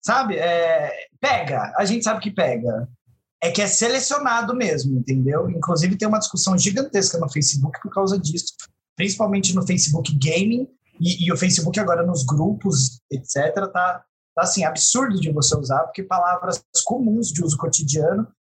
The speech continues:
pra eles viraram ofensivas, e aí a gente, enquanto comunidade, não pode mais usar. Eu, como um homem gay, não posso chegar no Facebook e falar que eu sou gay, porque se eu usar a palavra gay, eu tô ofendendo alguém.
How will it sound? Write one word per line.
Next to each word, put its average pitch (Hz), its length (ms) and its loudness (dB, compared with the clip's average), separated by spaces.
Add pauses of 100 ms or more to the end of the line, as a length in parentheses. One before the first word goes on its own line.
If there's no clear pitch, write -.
pra 180 200 0
eles 190 220 -2
viraram 175 400 0
ofensivas, 185 800 0
e 196 40 2
aí 190 160 2
a 190 60 2
gente, 185 300 0
enquanto 190 260 0
comunidade, 190 600 0
não 208 100 -2
pode 196 200 0
mais 196 220 0
usar. 214 340 0 (240)
Eu, 202 160 -2
como 220 240 0
um 202 40 0
homem 190 280 0
gay, 202 140 0
não 254 140 -2
posso 240 180 2
chegar 175 220 2
no 160 80 -4
Facebook 175 360 0
e - 60 -6
falar 247 160 2
que 240 80 -2
eu 214 40 2
sou 277 140 0
gay, 185 140 0 (800)
porque 196 180 -2
se 190 80 0
eu 202 80 0
usar 180 180 0
a 165 40 -6
palavra 160 320 0
gay, 185 340 0
eu 214 140 0
tô 220 300 0
ofendendo 202 520 0
alguém. 202 380 0